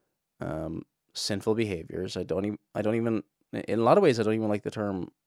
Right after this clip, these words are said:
homosexual because of, you know, it,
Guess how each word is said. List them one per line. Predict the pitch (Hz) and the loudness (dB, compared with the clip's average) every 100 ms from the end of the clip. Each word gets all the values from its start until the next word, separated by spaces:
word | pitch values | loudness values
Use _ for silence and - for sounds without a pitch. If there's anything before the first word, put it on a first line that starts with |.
| - | -12
homosexual | 110 95 104 - - | -8 -2 -2 -2 -8
because | - - - 101 92 - - | -10 -4 0 0 0 -6 -2
of, | 92 90 - - _ _ - - - - - _ _ _ - | 0 -2 -8 -18 _ _ -20 -20 -20 -20 -20 _ _ _ -6
you | 98 | -4
know, | 80 | -4
it, | - | -8